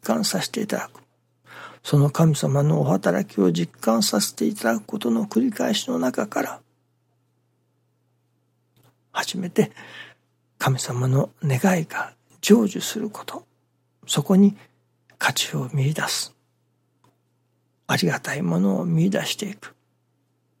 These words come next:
そういう心が育ってくると思いますね。どうぞよろしくお願いいたします。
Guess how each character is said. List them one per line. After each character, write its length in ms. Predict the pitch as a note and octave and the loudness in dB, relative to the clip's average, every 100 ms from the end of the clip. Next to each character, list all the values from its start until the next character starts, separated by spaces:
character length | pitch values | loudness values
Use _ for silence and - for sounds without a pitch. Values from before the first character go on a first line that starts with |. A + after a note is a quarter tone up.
| _ _ _ _ - - - | _ _ _ _ -20 -20 -12
そ 220 | - C3 | 2 4
う 40 | |
い 80 | B2 | 4
う 100 | B2 B2 | 2 -6
心 340 | - - B2+ | -6 -4 -4
が 200 | B2+ C3 - - | -6 -12 -14 -8
育 240 | - B2+ | -4 -4
っ 20 | |
て 180 | B2+ - | -6 -10
く 120 | D3+ C#3+ | -10 -10
る 100 | - | -6
と 140 | - | -8
思 320 | E4+ - B2 | -6 -6 -6
い 80 | D#3+ | -4
ま 140 | D3+ | -6
す 160 | - - | -8 -6
ね。 160 | D3 - _ _ _ _ _ _ _ _ _ _ _ _ _ _ _ _ _ _ | -6 -8 _ _ _ _ _ _ _ _ _ _ _ _ _ _ _ _ _ _
ど 100 | - | -8
う 40 | - | -6
ぞ 140 | - - _ _ - | -8 -12 _ _ -8
よ 80 | |
ろ 80 | C#3 | -4
し 160 | - - | -4 -4
く 160 | - - _ - | -8 -20 _ -4
お 40 | |
願 100 | C3+ C3+ D3 | -2 0 -2
い 20 | D#4+ | -8
い 40 | C#4+ | -14
た 120 | - | -12
し 140 | - - | -10 -6
ま 120 | D3+ | -6
す。 300 | - - - | -4 -6 -10